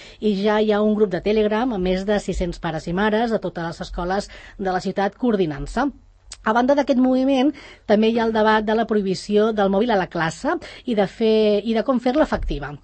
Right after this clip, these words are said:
Vam explicar, de fet, que el TAU requisa els mòbils durant tot el dia en uns armaris especials, però ara la Generalitat ja s'hi ha ficat i vol crear una normativa marc perquè els instituts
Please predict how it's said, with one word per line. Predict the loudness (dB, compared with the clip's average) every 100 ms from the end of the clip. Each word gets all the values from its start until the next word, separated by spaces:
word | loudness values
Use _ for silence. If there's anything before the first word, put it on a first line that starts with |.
| _ -20 -20 _ -4
Vam | 0 0
explicar, | -2 -4 0 0
de | 0
fet, | 0 -2 0
que | -4
el | -2
TAU | 0 4 4
requisa | 4 0 0 -2 0
els | -2
mòbils | 0 2 2 4
durant | 4 2
tot | 0 0
el | 0
dia | 0 2 2 2 -8 -20 -20 _
en | 4
uns | 6
armaris | 4 4 2 0
especials, | -2 -2 -2 -2 -6 -10 -16 -20 -6
però | 2 2
ara | 4 2
la | 2 2
Generalitat | 2 0 0 -2 0 -2 0
ja | -2
s'hi | -2 -2
ha | -2
ficat | -2 -2 0 2 2
i | 0
vol | 0
crear | -4 -4 -2
una | -2
normativa | -2 -2 -4 -2 -2
marc | 0 0 -2 -4
perquè | -2 -2 2 2
els | 4
instituts | 2 2 2 2 0